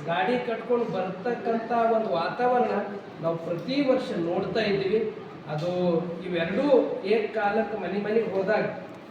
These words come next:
ಆ, ಎರಡೂ ಕಡೆ ಇದಕ್ಕೆ, ಆ, ಪುಟ ತೆಗೆದು ಹಿಂದೆ ನೋಡಿದಾಗೂ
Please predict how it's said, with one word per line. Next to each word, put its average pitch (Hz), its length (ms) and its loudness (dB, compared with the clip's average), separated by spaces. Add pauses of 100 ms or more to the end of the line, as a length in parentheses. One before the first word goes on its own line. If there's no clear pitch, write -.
(120)
ಆ, 156 280 -2
ಎರಡೂ 185 440 4
ಕಡೆ 220 260 4 (640)
ಇದಕ್ಕೆ, 175 520 0 (760)
ಆ, 151 240 -4 (540)
ಪುಟ 185 160 -4 (160)
ತೆಗೆದು 196 320 -4
ಹಿಂದೆ 196 360 -2
ನೋಡಿದಾಗೂ 196 840 0